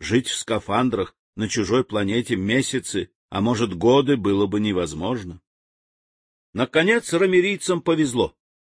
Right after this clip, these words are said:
Посреди бесконечной песчаной пустыни они обнаружили большую лесистую равнину,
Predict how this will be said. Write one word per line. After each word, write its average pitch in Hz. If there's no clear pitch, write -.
Посреди 160
бесконечной 165
песчаной 143
пустыни 180
они 143
обнаружили 175
большую 196
лесистую 175
равнину, 156